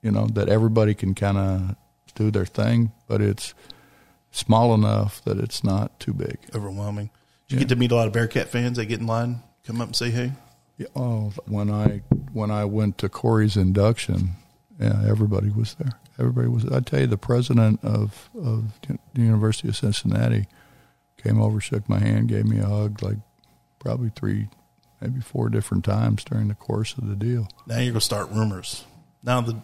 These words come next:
Speaker 2: the Twitterverse is gonna fire up.
Speaker 1: No.
Speaker 2: Coach Huggins interviews for Cincinnati job.
Speaker 1: No, no,
Speaker 2: Wow.
Speaker 1: no. They've,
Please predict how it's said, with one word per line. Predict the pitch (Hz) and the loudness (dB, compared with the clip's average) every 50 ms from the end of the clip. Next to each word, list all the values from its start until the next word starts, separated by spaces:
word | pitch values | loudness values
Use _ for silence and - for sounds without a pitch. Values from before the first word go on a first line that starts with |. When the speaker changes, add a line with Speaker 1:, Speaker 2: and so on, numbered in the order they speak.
| - | -8
Speaker 2:
the | 120 113 | -8 -8
Twitterverse | - - - 151 151 147 127 117 123 117 107 - - | -8 -2 0 2 4 4 4 4 4 4 4 2 0
is | 117 107 | -2 -2
gonna | 123 117 110 | -2 -2 -2
fire | - - 120 113 107 104 104 | -2 0 0 0 0 0 0
up. | 101 101 - - - _ _ _ _ _ _ _ - | -2 -4 -6 -10 -18 _ _ _ _ _ _ _ -20
Speaker 1:
No. | - 92 92 98 101 98 98 101 92 87 - _ | -16 -14 -10 -8 -6 -6 -4 -6 -6 -8 -10 _
Speaker 2:
Coach | - - 127 127 123 - | 2 4 4 4 4 2
Huggins | 117 123 127 117 120 104 98 95 107 | 2 2 2 2 0 -4 -6 -4 -2
interviews | 113 117 117 107 113 120 117 113 | 0 0 0 0 0 0 -2 -2
for | - - - | -4 -4 -4
Cincinnati | 113 110 107 - 117 113 107 107 107 98 | -4 -2 -4 -2 -2 -2 -2 -2 -4 -6
job. | 95 131 147 156 156 151 139 123 113 | -2 2 2 4 4 6 4 6 6
Speaker 1:
No, | 104 | 6
no, | 107 107 | 6 6
Speaker 2:
Wow. | 107 107 104 | 6 6 6
Speaker 1:
no. | 104 | 6
They've, | 117 139 165 156 | 6 6 4 2